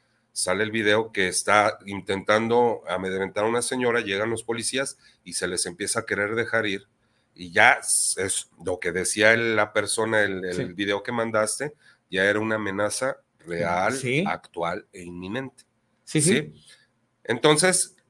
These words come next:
Speaker 1: el policía saca su arma, le hace los códigos de voz propios de, "Tire su arma, deténgase,
Speaker 2: Sí.
Speaker 1: policía".
Speaker 2: Sí, sí, sí.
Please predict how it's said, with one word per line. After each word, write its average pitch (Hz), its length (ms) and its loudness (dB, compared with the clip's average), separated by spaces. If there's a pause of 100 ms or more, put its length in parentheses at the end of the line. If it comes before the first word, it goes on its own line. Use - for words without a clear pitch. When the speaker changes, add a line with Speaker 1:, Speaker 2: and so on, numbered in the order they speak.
(100)
Speaker 1:
el 101 200 -2
policía 107 520 4
saca 123 440 4
su 156 180 0
arma, 139 400 4
le 95 360 -2
hace 113 300 2
los 120 280 -2
códigos 120 540 -2
de 117 100 0
voz 117 360 -2
propios 110 480 -2
de, 98 200 -6 (600)
"Tire 139 240 4
su 151 160 2
arma, 131 420 2 (140)
deténgase, 127 560 4 (120)
Speaker 2:
Sí. 143 40 -8
Speaker 1:
policía". 110 580 -2
Speaker 2:
Sí, 151 300 0
sí, 135 160 -8
sí. 165 180 -12